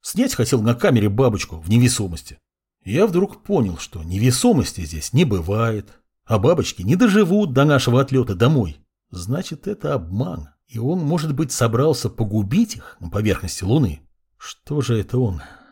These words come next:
Наверное, смерть насекомых выводит. Да ещё каких? Не таракана какого-нибудь, а бабочку. "Смотри, у неё синие крылья!" "Надо же, это редкость!" Восхищённо воскликнул Мирон.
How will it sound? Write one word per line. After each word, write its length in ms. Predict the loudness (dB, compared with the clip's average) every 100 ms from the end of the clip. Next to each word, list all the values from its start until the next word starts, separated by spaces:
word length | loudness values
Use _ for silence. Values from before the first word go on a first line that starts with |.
| _
Наверное, 580 | -8 -2 2 4 4 2
смерть 540 | 2 2 4 4 2
насекомых 680 | 2 2 0 0 0 0 0
выводит. 560 | 0 0 -2 -6 -14 -20 _ _ -10
Да 60 |
ещё 240 | -6 -6 -6
каких? 540 | -8 -8 -10 -12 -16 _ _ _ -8
Не 100 | -4
таракана 580 | -2 2 2 2 2 0
какого-нибудь, 720 | -2 -6 -4 -6 -8 -12 -16 _ _ _
а 100 | -8
бабочку. 600 | -4 -2 -2 -4 -6 -14 _ _ _ _ -12
"Смотри, 840 | -6 0 2 0 -2 -6 -10 _ -6
у 80 | 0
неё 260 | 2 4 2
синие 500 | 0 2 6 6 6
крылья!" 560 | 4 4 2 -2 -6 _ _ _ _ -6
"Надо 360 | -2 0 0 -2
же, 180 | -6 -12 _ -14
это 240 | -4 2
редкость!" 600 | 4 6 4 2 0 -8 _ _
Восхищённо 720 | -8 -6 -2 0 2 4 4
воскликнул 480 | 4 2 0 -4 -4
Мирон. 380 | 0 2 0